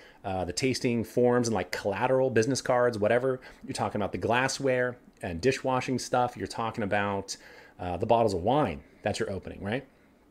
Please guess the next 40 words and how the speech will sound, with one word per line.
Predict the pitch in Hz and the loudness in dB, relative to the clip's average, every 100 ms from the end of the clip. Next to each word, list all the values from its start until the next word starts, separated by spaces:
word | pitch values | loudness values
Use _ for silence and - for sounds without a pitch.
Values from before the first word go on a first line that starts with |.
| _ _ _ _ - - _ _ _ - | _ _ _ _ -20 -20 _ _ _ -2
All | 131 156 | 4 6
that | 156 147 | 8 6
gets | 147 - | 4 2
factored | 127 123 110 | 0 0 0
into | 110 104 | 0 2
that | 95 90 - - | 0 -4 -8 -8
number. | 98 - - _ _ _ | -6 -8 -14 _ _ _
And | 117 | 0
let's | 131 - | 2 2
just | 113 | 0
say | - 110 | 2 2
it's | - | 0
fifty | - 95 - | -4 -6 -4
dollars, | 78 58 - - - - | -6 -8 -12 -20 -20 -8
okay? | 92 113 - - - _ _ _ _ _ _ _ _ _ _ - | -6 -6 -14 -20 -20 _ _ _ _ _ _ _ _ _ _ -2
Now, | 127 131 127 123 120 - | 2 4 4 4 0 -6
if | 131 156 | 0 2
you're | |
using | 147 185 214 196 170 147 | 2 4 4 4 2 2
just | 123 139 | 0 -2
kind | - 156 | -2 0
of | 131 | 0
a | 107 | -2
basic, | 104 117 135 - 117 - - - - _ _ - | 0 0 2 2 2 0 -12 -20 -20 _ _ -8
you | 120 | -4
know, | 104 | -2
retail, | 92 107 127 - 127 120 | 0 0 0 0 2 4
like, | 98 - | 4 0
Keystone | - 131 127 - 117 117 120 | -4 -2 -2 0 0 0 0
kind | 127 | -2
of | 113 | -2
pricing, | - 107 120 139 143 139 _ _ - _ _ - | -2 -4 -2 -4 -6 -10 _ _ -20 _ _ -2
it's, | 123 123 - - - - | 0 0 -2 -6 -10 -10
you | - 117 | 0 2
wanna | 143 156 143 | 4 4 2
sell | - 147 147 139 | 2 6 6 8
whatever | 120 127 120 120 110 | 8 6 6 2 0
good | 104 104 135 117 | 2 6 6 6
you're | 110 | 0
selling | - 120 110 92 85 | 0 0 0 -2 -6